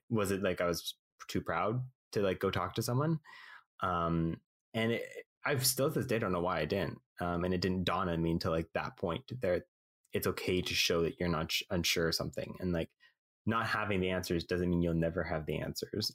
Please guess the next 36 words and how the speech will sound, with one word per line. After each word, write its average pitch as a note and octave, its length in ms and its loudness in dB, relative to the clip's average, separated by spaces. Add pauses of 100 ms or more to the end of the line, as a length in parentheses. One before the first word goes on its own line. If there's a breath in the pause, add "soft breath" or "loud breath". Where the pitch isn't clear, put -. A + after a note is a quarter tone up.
And F#2 100 2
not E2+ 160 0
having E2+ 280 0
the E2+ 100 2
answers E2+ 300 0
at E2 100 0
that E2 140 -2
moment E2+ 280 0
doesn't F2 240 -2
mean E2+ 180 2
that - 180 -4
you're E2 160 2
an E2+ 80 -2
inferior E2 540 2
designer D#2+ 480 -2
or F2+ 120 -2
you're F2 140 -2
an E2 60 0
inferior E2 420 0
person. - 380 -2 (420 soft breath)
It E2+ 80 -6
just F2 180 0
means E2+ 180 2
that - 80 -4
you're E2 180 2
learning E2+ 400 -2 (200)
and F2 120 -2
you're F2 100 -2
on E2+ 60 -2
a E2 40 -4
journey. E2+ 460 -2 (480 loud breath)
Um, E2+ 440 -2 (280)
and F2+ 440 0
I F2 80 4
think F2+ 220 -2 (260)
when, F2+ 300 0